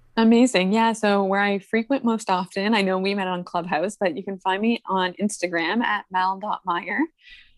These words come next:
And my website is w w w dot white wolf reiki dot c a. And I'm actually going to be releasing this week a free recorded masterclass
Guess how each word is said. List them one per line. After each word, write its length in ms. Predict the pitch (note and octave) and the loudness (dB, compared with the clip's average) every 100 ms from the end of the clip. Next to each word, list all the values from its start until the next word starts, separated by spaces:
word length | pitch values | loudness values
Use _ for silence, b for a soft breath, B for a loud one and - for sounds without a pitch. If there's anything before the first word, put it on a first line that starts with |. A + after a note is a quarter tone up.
| B - | B 0
And 340 | G#3+ G#3+ G#3 | 2 4 4
my 160 | G3+ F#3+ | 4 4
website 420 | F#3+ F#3+ B3+ C4+ | 2 2 0 0
is 120 | G#3+ | -2
w 320 | G#3 F#3+ G3+ | -2 -2 0
w 280 | F#3+ F#3+ F#3+ | -2 -2 -2
w 440 | F#3 F3+ F3+ F3+ F3 | -2 -4 -2 -4 -4
dot 240 | F3 F3+ | -4 -4
white 260 | F#3 F3+ - | 0 0 2
wolf 260 | F#3 F#3 - | -2 -2 -2
reiki 420 | F3 E3+ F#3 F3 | -4 -2 -4 -4
dot 240 | F3 - | -6 -8
c 280 | - F#3 E3+ | -4 -2 -2
a. 320 | F3+ F3+ C#4+ - B B B | -4 0 -2 -2 B B B
And 140 | - G3+ | 0 2
I'm 120 | G3 | 4
actually 300 | G3 G3 A#3+ | 2 2 0
going 160 | A3 G#3+ | 2 2
to 60 | |
be 140 | G#3 F#3+ | 2 0
releasing 560 | F#3 F#3 F#3+ - G3 | -2 -2 -2 -2 -4
this 180 | F#3+ - | -4 -4
week 200 | F#3+ F#3 | -4 -4
a 60 | F3+ | -8
free 560 | - - F#3+ F#3 F#3+ | -8 0 2 2 2
recorded 480 | F#3 - F3+ F3 E3+ F#3 | -2 -4 -2 0 -2 0
masterclass 800 | F3 F3+ - F3 E3 - G3 | -2 -2 -4 -2 -2 -2 -2